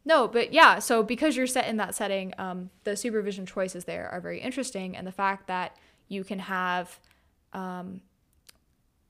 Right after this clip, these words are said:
many of these are scored by, again, these high intensity scenes, and there are actually some scenes with, uh, Kat and her mother and Kat and her coach, who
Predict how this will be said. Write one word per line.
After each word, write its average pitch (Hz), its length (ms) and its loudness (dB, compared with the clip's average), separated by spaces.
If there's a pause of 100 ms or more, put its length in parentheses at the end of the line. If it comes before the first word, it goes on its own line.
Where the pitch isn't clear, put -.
(240)
many 233 320 2
of 202 80 0
these 196 160 0
are 190 320 2
scored 185 360 -4
by, 180 140 -2
again, 180 320 -4
these 180 140 -10
high 180 200 -6
intensity 180 520 -8
scenes, 180 560 -10
and 185 260 -6
there 220 160 6
are 233 180 8
actually 214 360 4
some 190 380 -6
scenes 185 500 -8
with, 185 480 -6
uh, 185 360 -6
Kat 185 360 0
and 185 100 -6
her 185 120 -8
mother 180 380 -6
and 190 240 -8
Kat 185 300 -2
and 185 120 -10
her 175 120 -12
coach, - 640 -4 (360)
who 185 500 -2